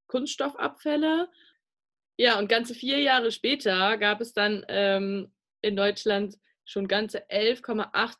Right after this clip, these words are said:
zwei Millionen Tonnen Kunststoffabfälle. Also es hat sich einfach mal eben verdoppelt und das innerhalb von vier Jahren. Und ich finde, wenn man diese Zahlen hört,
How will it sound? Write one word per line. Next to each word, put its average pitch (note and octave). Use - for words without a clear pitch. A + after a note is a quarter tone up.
zwei G3
Millionen F3+
Tonnen D#3
Kunststoffabfälle. -
Also D#3
es -
hat F3+
sich -
einfach F#3
mal E3+
eben E3
verdoppelt D3+
und -
das D#3+
innerhalb F#3
von D#3
vier G#3+
Jahren. E3
Und F3
ich F3+
finde, F#3+
wenn F#3+
man F3+
diese F#3
Zahlen F#3
hört, F3+